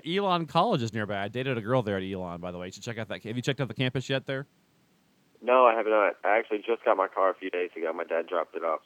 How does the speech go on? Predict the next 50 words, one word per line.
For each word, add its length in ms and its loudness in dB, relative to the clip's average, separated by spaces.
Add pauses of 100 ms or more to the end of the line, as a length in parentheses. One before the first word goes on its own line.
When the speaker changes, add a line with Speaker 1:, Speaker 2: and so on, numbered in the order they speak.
Speaker 2:
so, 200 -4
um, 360 -6
you 80 -18
know, 100 -10
I 40 -10
might 260 -8
take 160 -8
a 40 -14 (140)
tour 180 -8
of 80 -18
Burlington, 580 -8 (240)
take 120 -10
a 60 -10 (120)
tour 200 -6
of 80 -14
that 140 -6
little 160 -4
area, 420 -4 (160)
see 80 -10
what's 180 -12
going 200 -6
on. 240 -8 (280)
Speaker 1:
Oh, 220 -12
yeah, 140 -10
make 160 -10
sure 160 -8
you 80 -4
do 180 -4
the 140 -8
whole, 280 -4
uh, 200 -6
U 260 -6
N 140 -6
C 260 -4
Duke, 380 -6
too. 160 -10
Duke 260 -4
will 60 -8
take 180 -8
your 100 -8
breath 220 -4
away, 160 -4
man. 240 -8
Best 240 -6
college 240 -6
campus 320 -8
I've 100 -8
ever 200 -8
seen. 340 -16 (920)
Speaker 2:
Really? 320 4